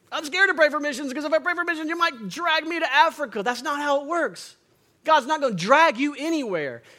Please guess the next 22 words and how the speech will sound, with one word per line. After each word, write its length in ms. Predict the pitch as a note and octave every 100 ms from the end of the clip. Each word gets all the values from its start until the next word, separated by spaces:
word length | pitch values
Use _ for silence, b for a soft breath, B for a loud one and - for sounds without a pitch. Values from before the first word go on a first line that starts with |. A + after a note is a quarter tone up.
| B
Don't 180 | C#4+ D4+
be 120 | E4+
afraid 500 | E4 B3+ D4 C#4+ C#4
to 80 | C4+
pray 320 | G#3 C#4 C#4
for 160 | C#4 C#4+
missions. 580 | D#4+ D4 C4+ G#3 C#3 - b -
Pray, 300 | C#4 D#4 D4
pray, 260 | C4+ C#4+
pray. 400 | G#3+ D4+ D4 A3 - B -
And 180 | C4
God 300 | G#3 C#4 D4+
will 120 | C4+ G#3+
give 260 | A3+ B3+
you 100 | B3
a 160 | F#3 F3+
joyful 1040 | E3+ D3 G3 D4 D#4 D#4 A#3 D4+ D4+ C4
heart 600 | - - - C#4+ C#4 C4+
to 100 | B3
go 480 | G3 F3 G#3 C#4+ D#4
to 220 | A3 B3
someone. 840 | G3+ - G#3+ F#3+ F3+ E3 E3+ G#3